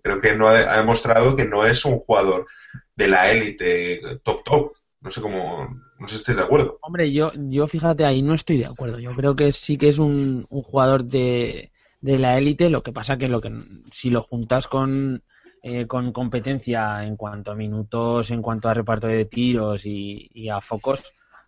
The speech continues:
Speaker 2: pues sí que se queda en un segundo plano, pero habría que verlo como, como eje fundamental de, de un proyecto. Eso sí que, que sería más interesante y,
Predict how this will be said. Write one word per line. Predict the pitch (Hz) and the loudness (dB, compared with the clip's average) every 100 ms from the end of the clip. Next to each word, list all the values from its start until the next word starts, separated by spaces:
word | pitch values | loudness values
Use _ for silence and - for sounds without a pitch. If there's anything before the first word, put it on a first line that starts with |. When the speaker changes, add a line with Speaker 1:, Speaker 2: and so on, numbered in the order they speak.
| _ | _
Speaker 2:
pues | 131 110 | -6 -4
sí | 117 113 | -6 -2
que | 139 | -2
se | 143 | 0
queda | 143 | 0
en | 131 | 0
un | 123 | -2
segundo | 123 113 107 101 | -2 -2 -2 -2
plano, | 139 151 107 | -2 -2 -6
pero | - 113 107 | -10 -8 -6
habría | 107 107 110 | -4 -2 -2
que | 135 | 0
verlo | 135 127 143 | 0 2 0
como, | 143 143 131 117 110 107 _ _ - - | 0 -2 -2 -2 -4 -8 _ _ -20 -6
como | 131 131 | 0 0
eje | 120 123 | 0 -4
fundamental | 123 120 113 110 110 110 | -2 -2 -2 -6 -6 -6
de, | 110 104 101 107 | -4 -6 -8 -8
de | 110 | -6
un | 107 107 | -4 -6
proyecto. | 98 95 131 147 101 - _ | -8 -4 -4 -4 -10 -16 _
Eso | - 127 | -10 -8
sí | 139 | -6
que, | 123 113 104 - | -2 -2 -2 -8
que | - 107 | -12 -10
sería | 110 107 | -4 -4
más | 104 98 | -4 -8
interesante | 101 101 98 107 107 | -10 -12 -12 -12 -10
y, | 107 | -8